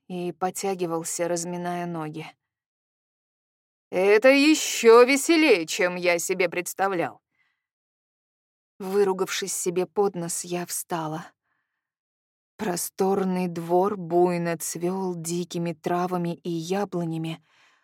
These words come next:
По широкой мощёной дорожке к нам бежала низенькая фейка — в зелёном платье и короткими,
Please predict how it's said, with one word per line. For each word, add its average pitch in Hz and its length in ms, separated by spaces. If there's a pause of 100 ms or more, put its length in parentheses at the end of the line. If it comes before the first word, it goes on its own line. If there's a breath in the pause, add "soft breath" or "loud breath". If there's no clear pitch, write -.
(360)
По 214 140
широкой 214 600
мощёной 196 680
дорожке 202 580
к - 80
нам 202 320
бежала 196 580
низенькая 196 880
фейка — 175 760 (480 soft breath)
в 175 60
зелёном 196 560
платье 214 560
и 170 360 (120)
короткими, 180 720